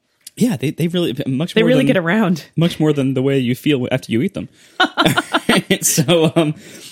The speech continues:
Speaker 1: let's do pizza, and then we'll do the barbecue family.
Speaker 2: Okay. I'm gonna pop some pizza. <laughs> Okay, this tastes like fake pizza taste. Like, it tastes like
Speaker 1: It tastes this, exactly the same as pizza flavored combos.
Speaker 2: Yes.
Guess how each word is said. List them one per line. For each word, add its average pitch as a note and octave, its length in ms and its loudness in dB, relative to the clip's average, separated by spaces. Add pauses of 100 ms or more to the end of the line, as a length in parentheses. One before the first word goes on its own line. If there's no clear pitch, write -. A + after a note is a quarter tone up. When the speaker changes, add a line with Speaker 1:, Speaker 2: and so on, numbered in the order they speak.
(320)
Speaker 1:
let's D#3 240 -2
do C#3+ 340 0
pizza, F3+ 480 -2
and C3 80 0
then B2+ 80 0
we'll B2+ 80 -2
do A#2+ 80 -4
the A2 100 -4
barbecue G#2 340 -2
family. C#2+ 380 -6 (140)
Speaker 2:
Okay. D3+ 240 -2 (640)
I'm D#3+ 80 -6
gonna D3 100 -4
pop C#3 240 -8
some C3+ 100 -6
pizza. C3 360 -8 (2500)
<laughs> F#3 80 -4 (800)
Okay, G#3+ 360 0 (140)
this C#4 220 0
tastes B3+ 320 -2
like G#3 200 -4
fake G3+ 260 -4
pizza A3 320 -6
taste. - 420 -10 (200)
Like, F#3 180 0
it F#3+ 140 -6
tastes A3+ 340 -2
like F#3 300 -4 (180)
Speaker 1:
It E3+ 60 2
tastes F#3 200 2
this, C3+ 280 -2
exactly C#3+ 340 0
the D3+ 60 0
same C#3+ 180 -2
as B2 80 -2
pizza C3+ 240 -2
flavored G#2 260 -2
combos. F#2 520 -4
Speaker 2:
Yes. C#3 580 -6